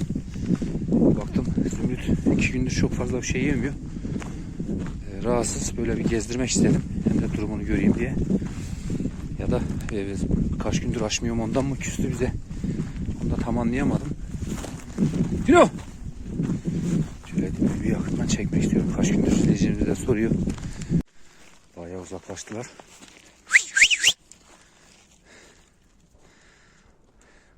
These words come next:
Allah'tan iyi yönleri, bırakıp gitmiyorlar beni. Ha, Zümrüt geldi. Aferin kızıma benim. Aferin kızım.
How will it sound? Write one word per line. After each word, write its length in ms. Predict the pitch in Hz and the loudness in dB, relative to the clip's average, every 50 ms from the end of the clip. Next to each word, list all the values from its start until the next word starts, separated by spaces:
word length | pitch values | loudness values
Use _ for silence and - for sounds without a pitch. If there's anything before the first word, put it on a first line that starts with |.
| _ - - | _ -14 -10
Allah'tan 400 | 107 123 123 113 - - 165 160 | -6 -6 -6 -6 -4 -4 -2 -2
iyi 100 | 156 170 | 0 0
yönleri, 440 | 170 151 135 127 127 135 151 170 156 - - _ _ - | 0 0 0 0 -2 -2 -4 -4 -8 -10 -20 _ _ -6
bırakıp 280 | 131 135 - 175 - | -6 -4 -4 -8 -12
gitmiyorlar 460 | - - - - 131 120 110 107 104 | -12 -16 -4 -2 0 0 0 0 0
beni. 200 | 101 117 139 156 - - _ _ _ - - - - - - - - _ - | -2 -2 -4 -4 -8 -12 _ _ _ -20 -20 -20 -20 -20 -20 -20 -20 _ -16
Ha, 180 | - 107 104 - - - _ | -14 -14 -14 -14 -18 -20 _
Zümrüt 340 | - - - 110 110 110 - | -16 -14 -12 -12 -12 -12 -12
geldi. 240 | - - - - - - - - | -12 -10 -8 -8 -10 -10 -2 2
Aferin 420 | - - - - - 135 135 131 | 4 4 4 4 2 -4 -6 -4
kızıma 320 | 120 - - 120 120 120 120 | -2 -4 -2 -2 -4 -6 -2
benim. 260 | 135 190 208 165 143 - - - - - - - - - - - | 4 4 4 4 4 -2 -10 -12 -12 -20 -20 -20 -20 -18 -4 -2
Aferin 480 | - - - - - - 107 113 110 | -2 -2 -2 -10 -12 -10 -8 -8 -8
kızım. 240 | - - - - - | -8 -8 -10 -10 -10